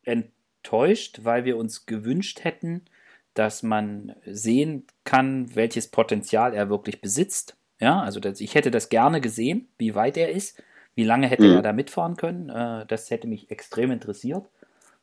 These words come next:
Speaker 1: Aber ich bin, ich, der hat, mach mir da überhaupt gar keine Sorgen, dass der das nicht abgeschüttelt kriegt. Äh, ich denk, der hat schon heute wahrscheinlich irgendwie, äh, wird das Rad noch in die Ecke stellen und, aber nächste Woche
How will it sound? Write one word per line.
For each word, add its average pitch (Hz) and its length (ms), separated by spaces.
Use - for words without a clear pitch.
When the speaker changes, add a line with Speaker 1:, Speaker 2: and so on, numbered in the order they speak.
Speaker 1:
Aber - 240
ich - 120
bin, 104 220
ich, - 280
der - 140
hat, - 160
mach 107 160
mir 113 120
da 104 80
überhaupt 104 220
gar 120 100
keine 104 220
Sorgen, 107 280
dass 101 140
der 104 140
das 104 200
nicht 101 240
abgeschüttelt - 540
kriegt. - 420
Äh, 98 280
ich 92 100
denk, 98 200
der 98 140
hat 92 200
schon 101 280
heute 117 260
wahrscheinlich 113 460
irgendwie, 117 400
äh, 110 760
wird 113 240
das 107 180
Rad 107 200
noch 113 100
in 104 80
die 101 60
Ecke 107 220
stellen 127 380
und, 110 200
aber 104 160
nächste 107 320
Woche 110 340